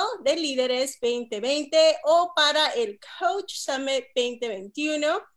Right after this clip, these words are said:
Y participarán también en un video promocional de Bod Groups. Para más información, consulta la F A Q cuatro uno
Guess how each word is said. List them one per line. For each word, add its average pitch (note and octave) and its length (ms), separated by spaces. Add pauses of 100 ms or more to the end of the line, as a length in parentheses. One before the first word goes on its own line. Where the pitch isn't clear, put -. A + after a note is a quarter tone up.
(420)
Y D4+ 200
participarán D#4 800
también D4+ 580
en D#4+ 320
un C4 140
video A#3+ 480
promocional B3+ 1040
de A#3+ 160
Bod G#3+ 340
Groups. - 400 (300)
Para B3+ 180
más C#4 360
información, D#4 880
consulta C#4+ 960
la B3+ 200
F A#3+ 240
A C4 60
Q A#3 580
cuatro A3 560
uno C#4 600